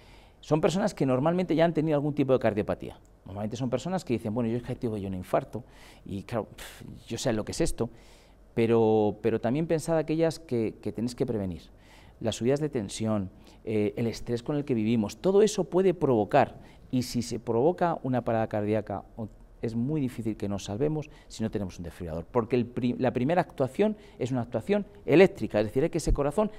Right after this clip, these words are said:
hay que ponerle en funcionamiento. Luego ya habrá químicas, habrá otras, si se sabe hacer, eh,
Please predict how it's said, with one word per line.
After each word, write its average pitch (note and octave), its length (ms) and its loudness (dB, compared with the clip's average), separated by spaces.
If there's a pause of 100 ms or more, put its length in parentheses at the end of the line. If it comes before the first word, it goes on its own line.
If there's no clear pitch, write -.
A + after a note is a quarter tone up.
hay C#3 120 -4
que C#3+ 100 -2
ponerle E3+ 420 0 (160)
en B2+ 140 0
funcionamiento. A2+ 840 -2 (280)
Luego F3+ 220 8
ya G#3 180 8
habrá E3 260 6
químicas, G3 600 0 (200)
habrá D#3 300 6
otras, F#3+ 380 6 (100)
si - 160 -4
se B2+ 120 -2
sabe D3 200 4
hacer, C#3+ 320 8 (260)
eh, B2 220 4